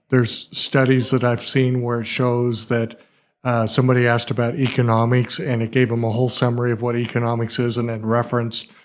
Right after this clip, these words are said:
three books and gave summaries of each book, what each book talked about, and all three books were fake.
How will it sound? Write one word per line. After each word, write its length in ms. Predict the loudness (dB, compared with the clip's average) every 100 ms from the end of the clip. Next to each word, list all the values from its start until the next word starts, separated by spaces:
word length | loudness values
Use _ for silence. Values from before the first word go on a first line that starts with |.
| _
three 280 | -4 2 2
books 580 | 2 2 2 0 -6 -6 _ _ _ -2
and 420 | 2 2 0 0
gave 260 | 4 4 4
summaries 580 | 2 2 2 2 2 0
of 140 | -2
each 280 | -4 -4 -2
book, 280 | -2 -2 -4
what 200 | -8 -4
each 260 | -6 -4
book 220 | -2 -2 2
talked 300 | 2 2 -2
about, 360 | 0 0 -2 -8 -20 _
and 140 | 0 4
all 160 | 4
three 220 | 4 4 4
books 340 | 2 0 -2
were 80 | -4
fake. 420 | -2 -4 -6 -16